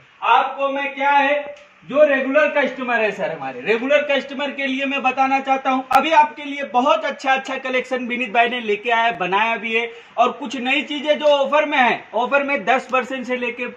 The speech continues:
तीस परसेंट तक डिस्काउंट वाली कैटलॉग हमारे पास एनी टाइम रहती है। आप बारह महीने बाद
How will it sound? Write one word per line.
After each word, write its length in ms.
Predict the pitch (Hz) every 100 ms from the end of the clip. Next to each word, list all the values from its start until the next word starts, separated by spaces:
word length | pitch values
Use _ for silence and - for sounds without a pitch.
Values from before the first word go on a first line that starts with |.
| - -
तीस 280 | 262 294 -
परसेंट 360 | 262 220 247 233
तक 160 | 233
डिस्काउंट 460 | 196 214 - 226 214
वाली 200 | 220 208
कैटलॉग 420 | 202 214 214 208
हमारे 340 | 214 190 196 196
पास 240 | 196 196 185
एनी 200 | 185 190
टाइम 280 | 175 196 196
रहती 320 | 190 190 190
है। 100 | 190 - -
आप 200 | 175 143
बारह 260 | 160 180 196
महीने 280 | 185 185 190
बाद 200 | 180